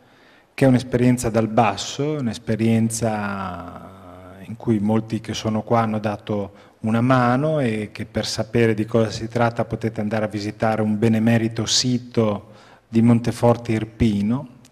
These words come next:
Avellino, w w w il dialogo org, che avrà come slogan, eh, "Vincere la paura per costruire la pace", perché proprio siamo lì e questi sono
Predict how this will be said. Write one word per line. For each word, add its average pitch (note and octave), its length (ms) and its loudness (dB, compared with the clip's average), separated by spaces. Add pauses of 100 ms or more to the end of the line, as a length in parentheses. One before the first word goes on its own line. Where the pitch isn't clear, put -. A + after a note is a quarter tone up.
Avellino, G2 720 -8 (400)
w A2+ 120 0
w A2 220 2
w A#2+ 200 4
il G#2+ 100 2
dialogo G#2+ 460 2
org, G#2 680 0 (680)
che - 120 0
avrà D3+ 240 8
come C#3+ 260 4
slogan, F3+ 1040 4 (260)
eh, G#2 640 -4
"Vincere C3+ 520 4
la A#2 120 2
paura C#3+ 540 4
per A#2 300 0
costruire A#2+ 600 0
la G#2+ 140 -4
pace", - 560 -14 (720)
perché B2 300 -8
proprio A2+ 360 -4
siamo A2 320 0
lì G2+ 240 -4 (360)
e - 160 -20
questi A#2 280 -6
sono F#2+ 600 -8